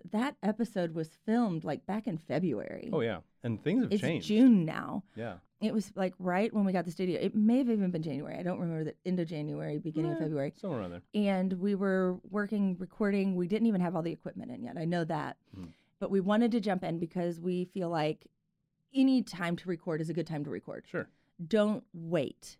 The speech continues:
Speaker 2: Yeah, that
Speaker 1: Waiting is your enemy
Speaker 2: Right, that
Speaker 1: on
Speaker 2: episode,
Speaker 1: things.
Speaker 2: 'cause we specifically say in those f-, w-, first ones that all the gear isn't in, and we recorded off the A D D
Speaker 1: Mm-hmm.
Speaker 2: and just the field recorder.
Speaker 1: Yeah, and I
Speaker 2: Yeah.
Speaker 1: think there were even some episodes we may have still done on cell phones 'cause the cameras weren't in.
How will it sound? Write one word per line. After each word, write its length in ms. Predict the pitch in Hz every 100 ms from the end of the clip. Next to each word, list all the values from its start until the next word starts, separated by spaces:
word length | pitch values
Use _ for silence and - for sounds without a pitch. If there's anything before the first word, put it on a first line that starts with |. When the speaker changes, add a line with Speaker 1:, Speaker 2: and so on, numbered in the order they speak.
| _
Speaker 2:
Yeah, 100 | 123
that 60 | 196
Speaker 1:
Waiting 220 | 202 220
is 120 | 208
your 100 | 202
enemy 440 | - 160 113 - - 190
Speaker 2:
Right, 120 | 202
that 140 | 139 139
Speaker 1:
on 80 |
Speaker 2:
episode, 240 | - - 113
Speaker 1:
things. 100 | 113
Speaker 2:
'cause 140 | 120
we 100 | 127
specifically 400 | 127 120 170 147
say 240 | 120 170 139
in 100 | 113
those 180 | 110
f-, 220 | - - -
w-, 140 | 135
first 280 | 113 127 123
ones 240 | 107 95 92
that 220 | 101 104
all 160 | 110 123
the 60 |
gear 200 | 113 123
isn't 200 | 131 147
in, 180 | 147 160 - _ _ 123
and 80 | 113
we 60 |
recorded 440 | 107 107 - 165 135
off 160 | 117 - _
the 480 | 110 101 95 95 95 -
A 120 | 117
D 100 | 165
D 300 | 135 123 127 - _
Speaker 1:
Mm-hmm. 260 | 185 208 202
Speaker 2:
and 160 | 117 107
just 180 | 120 117
the 40 |
field 200 | 123 110
recorder. 280 | 95 95 - _ _ _ _ _ _
Speaker 1:
Yeah, 180 | 220 196
and 120 | 220
I 80 | 247
Speaker 2:
Yeah. 100 | -
Speaker 1:
think 160 | 466 -
there 100 | 269
were 80 |
even 320 | 240 247 302 269
some 200 | 247 214 -
episodes 500 | 208 226 220 220 -
we 160 | 190 202
may 460 | 190 185 185 190
have 140 | 214 202
still 220 | - 196
done 160 | 180 165
on 120 | 160
cell 180 | 160 156
phones 260 | 139 170
'cause 160 | - 156
the 60 |
cameras 380 | 151 147 143 147
weren't 160 | - -
in. 180 | -